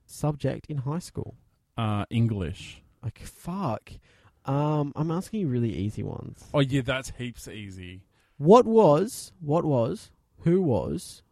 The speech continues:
Speaker 1: when was, how many?
Speaker 2: Uh,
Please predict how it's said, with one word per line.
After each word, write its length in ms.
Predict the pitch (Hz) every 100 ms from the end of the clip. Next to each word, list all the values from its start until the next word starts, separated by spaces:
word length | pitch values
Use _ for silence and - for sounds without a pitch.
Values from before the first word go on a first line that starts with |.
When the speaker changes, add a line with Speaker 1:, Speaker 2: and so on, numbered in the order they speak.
| _
Speaker 1:
when 460 | - 117 151 208 202
was, 640 | 113 82 - - - - _ _ _
how 200 | 135 131
many? 380 | 135 135 165 135 - _ _ _ _ _ _ _ _ _ _ - -
Speaker 2:
Uh, 420 | 110 110 107